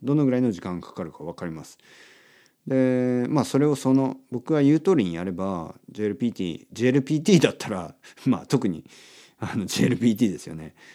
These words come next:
エヌスリー、エヌツーレベルであれば、あの、どうやったら合格できるかは、あの、言えます。エヌワンになるとね、ちょっと、まあ、人によってはちょっとかなり時間かかるんで、まあ、エヌツーぐらいだったら、あ、この人はあと一年で大丈夫とか、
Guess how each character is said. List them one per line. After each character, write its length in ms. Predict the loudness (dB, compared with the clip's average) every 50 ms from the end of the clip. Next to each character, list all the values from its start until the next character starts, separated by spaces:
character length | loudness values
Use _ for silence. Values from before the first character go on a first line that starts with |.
| -20 _ _
エ 140 | -8 -4 -2
ヌ 120 | 0 0 -2
ス 140 | -2 -2
リ 120 | 0 0 2
ー、 20 |
エ 40 | 2
ヌ 140 | 0 -2 -4
ツ 180 | -2 -2 -2
ー 40 | 0
レ 120 | 2 2 2
ベ 120 | 2 2
ル 80 | 0 -4
で 80 | -8
あ 60 | -8
れ 100 | -8 -8
ば、 360 | -8 -8 -10 -10 -10 -12 -16 -20 _ -14
あ 60 | -12
の、 140 | -12 -10 -4
ど 140 | -2 -2
う 20 | -2
や 80 | -2
っ 20 | -4
た 160 | -8 _ -12
ら 80 | -12 -12
合 220 | -10 -12 -12 -12
格 160 | -12 -14 -12
で 140 | -12 -12 -12
き 100 | -10 -10
る 80 | -10 -8
か 160 | -6 -6 -4
は、 280 | -6 -6 -8 -10 -14 -20 _ _ _
あ 80 | -16 -14
の、 180 | -14 -14 -16 -14 -10
言 160 | -8 -8 -8
え 20 |
ま 160 | -8 -10 -14 -16
す。 140 | -20 -20 _ _
エ 80 | 6 8
ヌ 160 | 10 10 10
ワ 100 | 8 8
ン 60 | 6
に 80 | 6 6
な 100 | 6 4
る 80 | 2
と 80 | 2 0
ね、 180 | -2 -2 -4
ち 100 | -6 -6
ょ 20 | -6
っ 40 | -4
と、 220 | -2 -4 -4 -6 -10 -20 -20 -20 -20 -20 -20 -20 -20 -20 -20 -20 -20 -20 _ _
ま 600 | 2 4 6 6 6 6 4 2 2 0 -2 -2
あ、 40 | -4
人 240 | -6 -4 -2 0 2
に 100 | 2 2
よ 80 | 2
っ 20 | 0
て 400 | -2 -8 _ _ _ _ -2 0
は 320 | 0 0 0 -2 -4 -6 -8 -12 _
ち 100 | -16 -16
ょ 20 |
っ 40 | -14
と 100 | -14 -14
か 240 | -10 -6 -2 0 2
な 100 | 4 4
り 120 | 2 2 0
時 100 | -4 -6
間 240 | -6 -6 -6 -6
か 120 | -8 -10 -10
か 60 | -8
る 120 | -8 -8
ん 120 | -8 -8 -8
で、 400 | -8 -8 -8 -10 -10 -12 -16 -20 _ _ -20 -20 -20 -20 -20 -20 -20 -20 _ _
ま 220 | -6 -6 -6 -6
あ、 60 | -8 -4 -2
エ 60 | -2
ヌ 120 | -2 -2
ツ 200 | -4 -6 -6 -6
ー 60 | -2
ぐ 100 | 0 2
ら 100 | 2 2
い 40 | 0 -2
だ 60 | -4
っ 40 | -10
た 160 | -12 -14 -10
ら、 320 | -8 -8 -8 -8 -10 -14 -14
あ、 100 | _ -12 -10
こ 120 | -6 -4
の 120 | -2 -2 -4
人 200 | -4 -6 -2 0
は 200 | 0 0 0 -4
あ 60 | -4
と 80 | -6
一 220 | -8 -8 -6 -8 -8
年 160 | -6 -6 -8
で 80 | -10 -12
大 220 | -12 -12 -12 -12
丈 100 | -12 -14
夫 100 | -16 -16
と 80 | -20 -20
か、 140 | -20 -20